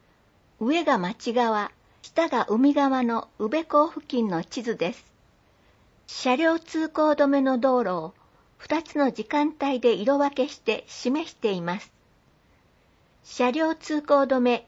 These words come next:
一、黄色、十七時から二十一時。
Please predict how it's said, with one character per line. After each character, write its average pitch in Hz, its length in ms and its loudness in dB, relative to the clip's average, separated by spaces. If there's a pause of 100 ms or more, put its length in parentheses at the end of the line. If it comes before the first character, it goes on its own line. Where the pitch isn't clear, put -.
一、 - 420 -8 (600)
黄 285 220 0
色、 262 260 0 (720)
十 311 260 0
七 294 300 -8
時 233 120 -10
か 170 160 -4
ら 156 200 -2
二 277 180 0
十 240 260 0
一 185 320 -6
時。 - 220 -14